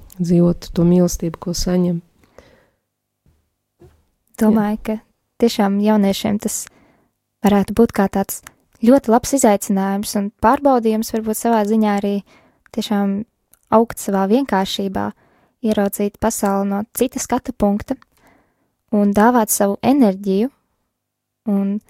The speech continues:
Speaker 2: to jaunības prieku bērniem un viņu ģimenēm.
Speaker 1: Jā, tas jaunības prieks, tas ir tas, kas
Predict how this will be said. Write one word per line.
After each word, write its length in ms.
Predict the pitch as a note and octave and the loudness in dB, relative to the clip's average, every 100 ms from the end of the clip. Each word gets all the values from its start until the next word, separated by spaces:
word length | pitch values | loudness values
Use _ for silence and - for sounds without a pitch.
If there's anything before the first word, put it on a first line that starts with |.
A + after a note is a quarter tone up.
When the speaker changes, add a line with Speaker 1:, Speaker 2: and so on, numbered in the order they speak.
| _ _ _ - | _ _ _ 0
Speaker 2:
to 100 | G3+ | 4
jaunības 500 | A3 G#3+ F#3+ F#3+ - | 4 2 0 -4 -4
prieku 440 | B3 C4+ G#3+ - - _ _ _ _ _ _ _ - | 0 0 0 -4 -6 _ _ _ _ _ _ _ -4
bērniem 600 | G#3 G3+ G#3 A3 G#3+ G#3+ - | 0 2 2 0 0 -4 -4
un 120 | G#3 | 0
viņu 200 | G#3+ G#3 | 0 2
ģimenēm. 480 | B3 B3+ F3+ F3+ A3+ - _ _ _ | 2 2 0 -4 -6 -10 _ _ _
Speaker 1:
Jā, 140 | A3 G3 | -2 -2
tas 160 | - G#3+ | -2 0
jaunības 480 | F#3+ F#3+ F3 E3+ | 2 2 0 -2
prieks, 320 | - G3 F3+ - | -2 0 -2 -4
tas 160 | D#3+ - | -8 -8
ir 80 | - | -6
tas, 240 | F3 E3 | -6 -6
kas 260 | - D#3 | -6 -8